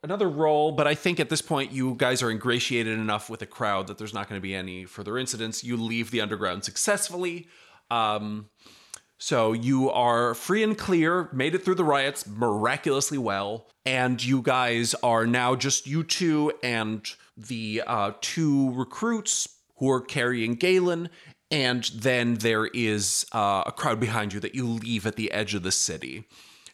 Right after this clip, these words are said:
And you guys head out into the desert and, uh, find your way back to the spot where you were dropped off. Give me an acting roll to try and persuade Dan Dan to come down in spite of the fact that you no longer have his henchmen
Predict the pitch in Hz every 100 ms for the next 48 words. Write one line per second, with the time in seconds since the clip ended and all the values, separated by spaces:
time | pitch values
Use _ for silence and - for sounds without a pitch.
0 | - 139 127 131 135 147 113 110 117 117
1 | 113 101 101 92 90 - - _ _ 113
2 | 117 107 107 113 104 98 104 127 120 113
3 | 120 113 113 107 101 101 - 101 - -
4 | - 104 92 78 - - - - _ -
5 | 120 117 120 107 101 107 110 90 82 -
6 | - - 185 240 240 233 214 214 196 165
7 | 160 156 160 - 143 143 135 143 - -
8 | 135 127 143 143 135 117 - 135 123 117
9 | 117 107 107 110 - 127 113 110 101 101
10 | 113 107 104 107 101 104 110 113 110 110
11 | 104 101 90 - 107 101 110 95 110 95
12 | - 92 80